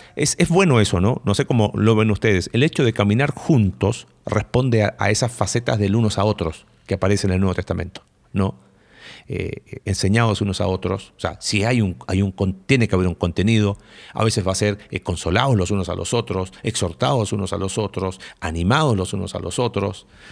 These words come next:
este, servidos los unos a los otros. O sea, eh, n-, n-, no es solo un, un, un énfasis, ¿no? Por eso creo que en, en ese caminar juntos me, me gusta ver,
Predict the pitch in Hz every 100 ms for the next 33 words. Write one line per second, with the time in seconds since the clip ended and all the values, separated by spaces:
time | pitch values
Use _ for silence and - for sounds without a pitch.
0 | - - - - - - 90 82 139 208
1 | 101 85 104 95 90 90 95 - 113 101
2 | 101 - 127 113 - - - - - -
3 | - 117 - - - - - 120 123 135
4 | 180 - 139 139 113 110 104 98 - -
5 | 127 117 123 117 139 120 95 - 82 -
6 | _ - 90 117 120 - - 120 123 120
7 | 110 110 104 98 120 117 - 104 101 123
8 | 127 - 143 117 110 - 98 113 117 135
9 | - 113 117 107